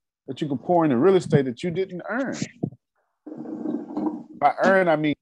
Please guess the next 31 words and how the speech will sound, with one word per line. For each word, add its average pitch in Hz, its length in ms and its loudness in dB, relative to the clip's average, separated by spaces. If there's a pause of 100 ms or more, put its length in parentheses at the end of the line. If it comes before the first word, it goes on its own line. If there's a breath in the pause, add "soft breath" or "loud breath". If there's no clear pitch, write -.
trade 165 380 0
time 139 420 -4
for 120 160 -10
money. 101 400 -8
You - 140 -14
know - 20 -10
what 226 140 -10
I'm 254 100 -4
saying? 262 340 -6 (1200)
Like, 104 220 -4
I'm, 190 300 -2
I'm, 175 360 -2
I'm 175 140 -2
attempting, 143 840 -4 (1040)
I'm, 107 240 -6 (180)
I'm, 104 360 -4
I'm 104 120 0
really 120 200 2
trying 87 220 -6
to 76 60 -14
help. - 240 -18 (280)
And 92 100 -8
we're 101 60 -2
gonna 107 140 0
do 113 80 4
this 107 100 -4
on - 60 -16
September 90 420 -8
thirtieth. 71 240 -16 (920)
I 101 40 -4
don't, 101 320 -4